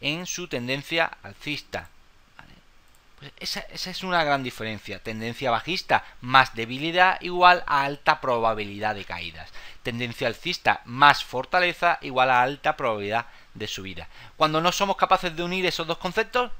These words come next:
tenemos un problema. Y ahora, fíjense en este rango lateral que se ha vivido en lo,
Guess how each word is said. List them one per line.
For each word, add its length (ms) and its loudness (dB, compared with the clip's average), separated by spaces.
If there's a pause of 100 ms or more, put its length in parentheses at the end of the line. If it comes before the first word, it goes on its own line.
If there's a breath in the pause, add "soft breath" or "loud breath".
tenemos 420 0
un 60 -10
problema. 360 -16 (600 loud breath)
Y 80 2
ahora, 220 8 (300 loud breath)
fíjense 680 -2 (2250)
en 160 -6
este 220 -2
rango 420 2
lateral 540 4
que 320 -4
se 320 2
ha 60 8
vivido 500 -2
en 60 -4
lo, 160 -2